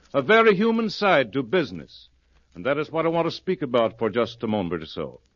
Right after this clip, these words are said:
All of us are familiar with businesses which provide us with something to eat or drink or wear, or we buy a radio or a suit of clothes or a can of soup.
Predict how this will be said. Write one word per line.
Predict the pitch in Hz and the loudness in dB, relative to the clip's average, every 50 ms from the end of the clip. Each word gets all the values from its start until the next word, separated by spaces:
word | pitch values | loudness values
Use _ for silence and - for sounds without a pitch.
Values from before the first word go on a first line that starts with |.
| _ _ _ _ _ _ _ _ _ | _ _ _ _ _ _ _ _ _
All | - 185 226 226 | 4 6 6 6
of | 226 190 | 6 4
us | 202 185 - - | 4 2 2 -2
are | 165 | -8
familiar | - - 165 170 175 175 160 156 156 | -6 -6 -6 -4 -2 -2 -2 -2 -4
with | 147 156 131 | -4 -6 -4
businesses | 104 156 165 147 151 175 156 - 247 247 185 147 | -2 -2 -2 -2 -4 -10 -8 -6 -6 -8 -6 -6
which | 147 143 - | -8 -8 -6
provide | _ 151 143 135 151 156 147 | _ -6 -2 0 0 0 0
us | 151 143 - | -2 -6 -10
with | 143 131 | -12 -12
something | - - 185 170 131 156 165 | -4 -2 -2 -2 -2 -6 -6
to | 151 160 160 180 | -6 -2 0 0
eat | 196 214 - - - | 0 0 -2 -4 -4
or | 131 127 123 127 127 120 - _ _ _ _ | -2 0 0 0 -2 -2 -6 _ _ _ _
drink | 87 117 160 185 208 - 165 | -2 0 0 0 0 -2 -4
or | 147 135 | -4 -2
wear, | 127 123 143 170 170 175 180 185 196 208 202 165 117 | -2 0 2 4 4 6 4 4 2 2 0 -2 -4
or | 95 87 | -4 -6
we | 90 95 | -6 -10
buy | 90 76 - 151 151 | -10 -4 -2 -2 0
a | 147 147 | 0 -2
radio | 143 151 175 175 165 165 165 175 170 180 185 180 180 _ _ _ _ _ - | -2 -2 -2 0 0 0 0 0 0 0 0 -2 -4 _ _ _ _ _ -8
or | 95 98 | -6 -6
a | 104 | -6
suit | - - - 185 190 | -6 -4 -4 -4 -4
of | 165 160 - _ | -4 -8 -10 _
clothes | - 180 180 180 190 190 196 185 139 | 0 2 2 2 2 0 -2 -2 -4
or | 110 | -8
a | 113 - | -12 -12
can | _ - 208 214 220 220 | _ 0 0 0 0 -2
of | 180 | -4
soup. | - - - 117 - | -6 -4 -4 -4 -6